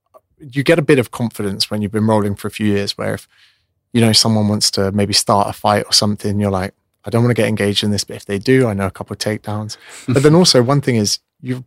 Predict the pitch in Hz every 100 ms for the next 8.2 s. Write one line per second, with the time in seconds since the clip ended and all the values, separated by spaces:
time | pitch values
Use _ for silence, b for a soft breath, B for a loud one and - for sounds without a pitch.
0 | _ _ - 135 151 151 - 131 175 113
1 | - _ _ _ 135 143 143 - 131 160
2 | 160 156 _ _ _ _ _ _ - -
3 | 170 131 110 123 135 - 117 123 - 104
4 | 107 101 110 110 95 110 123 123 104 b
5 | b b 120 127 - 120 104 107 98 104
6 | 107 - 107 98 104 - 107 104 104 101
7 | 104 - 104 107 107 101 101 101 - 107
8 | 101 98